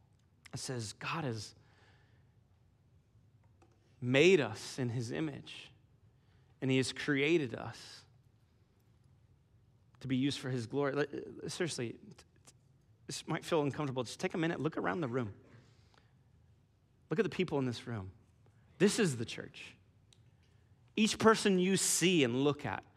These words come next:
you don't know their story, you don't know their background, but God has gifted them for ministry. God has called them for ministry. And the role of the church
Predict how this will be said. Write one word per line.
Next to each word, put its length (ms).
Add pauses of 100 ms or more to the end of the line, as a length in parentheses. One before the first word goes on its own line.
(200)
you 140
don't 160
know 160
their 140
story, 380
you 120
don't 160
know 100
their 100
background, 580 (200)
but 160
God 240
has 320
gifted 400
them 240 (800)
for 140
ministry. 560 (1080)
God 180
has 140
called 520
them 280 (640)
for 160
ministry. 680 (320)
And 120
the 60
role 640
of 140
the 60
church 720